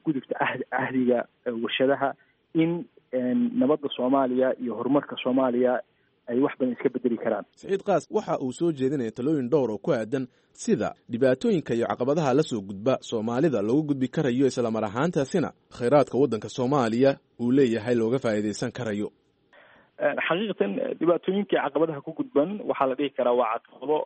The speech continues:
Speaker 1: eh, marka loo kala qaado kuwa s-, waqtiga dhow laga gudbi karo iyo kuwa u baahan runtii in, een, waqti badan qaadan kara. Eh, waxaa ka mid ah taye-, tayada, hufnaanta iyo awoodaha hay-adaha,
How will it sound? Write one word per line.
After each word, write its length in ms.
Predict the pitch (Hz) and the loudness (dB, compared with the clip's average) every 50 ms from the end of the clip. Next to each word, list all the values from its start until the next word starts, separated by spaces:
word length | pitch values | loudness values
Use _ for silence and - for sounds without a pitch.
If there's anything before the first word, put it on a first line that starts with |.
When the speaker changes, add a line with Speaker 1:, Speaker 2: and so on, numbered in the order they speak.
| - - - | -6 -6 -4
Speaker 1:
eh, 80 | - - | -2 2
marka 240 | 135 135 - - 123 | 2 0 2 2 0
loo 120 | 131 131 - | 2 2 0
kala 180 | - 123 123 | 0 -4 -4
qaado 320 | - - 123 120 120 120 113 | -2 0 0 0 0 0 -4
kuwa 240 | _ - 131 139 135 | _ -2 0 0 0
s-, 200 | - - - - - | -2 -8 -20 -20 -20
waqtiga 320 | - - - 139 127 127 | -18 -10 -6 -2 -2 0
dhow 140 | - 123 123 | 2 2 2
laga 180 | 123 127 139 139 - - | 4 4 2 2 0 -2
gudbi 240 | 123 _ - 120 | -16 _ -12 -12
karo 220 | - - 131 131 131 | -8 -4 -2 0 0
iyo 100 | 123 110 | -2 -2
kuwa 220 | _ - - 143 - 143 | _ 0 0 0 0 0
u 40 | - | 0
baahan 220 | - 160 113 113 110 | 0 0 0 0 -4
runtii 440 | - 139 131 - - - 135 139 - - - - - - _ _ - | -4 -4 -4 -4 -2 -2 -2 -2 -4 -8 -20 -20 -20 -20 _ _ 0
in, 360 | 160 156 156 156 156 156 - _ _ | 2 2 4 4 0 -2 -4 _ _
een, 540 | - 127 123 120 120 117 117 117 120 120 - - | -2 -2 0 2 2 2 2 0 0 -2 -2 0
waqti 300 | 143 151 - - - 135 | 0 0 0 0 -8 0
badan 260 | - 131 131 135 131 | 0 2 0 0 -2
qaadan 280 | - 120 120 120 127 - | 0 0 2 2 0 -2
kara. 240 | - 113 107 101 - _ - - - - - _ - _ - | -4 -8 -10 -10 -10 _ -20 -20 -20 -20 -20 _ -20 _ -4
Eh, 120 | 135 135 | -2 -2
waxaa 280 | 139 143 135 - 151 143 - | 0 0 0 0 0 -2 0
ka 120 | - 170 | -2 -2
mid 160 | 165 156 143 143 | -2 0 0 0
ah 80 | 139 - _ - | -2 -2 _ -4
taye-, 360 | 127 123 131 139 143 151 - _ _ _ | -2 0 2 2 0 0 -2 _ _ _
tayada, 480 | - 131 135 143 151 151 156 143 - - _ _ | -6 -2 0 0 0 0 0 -2 -2 -6 _ _
hufnaanta 800 | - - 135 - - - 139 139 147 156 156 _ - 151 - - | -12 -12 -12 -12 -6 -2 0 0 0 0 -2 _ -4 -4 -4 -2
iyo 200 | - 127 123 120 | -4 -2 0 0
awoodaha 540 | 123 123 123 127 123 117 120 - - - - - _ - - | 0 2 2 2 2 0 -2 -2 -8 -8 -8 -10 _ -8 -4
hay-adaha, 480 | 123 123 123 123 127 143 127 127 127 | 0 0 2 2 0 -2 -2 -2 -4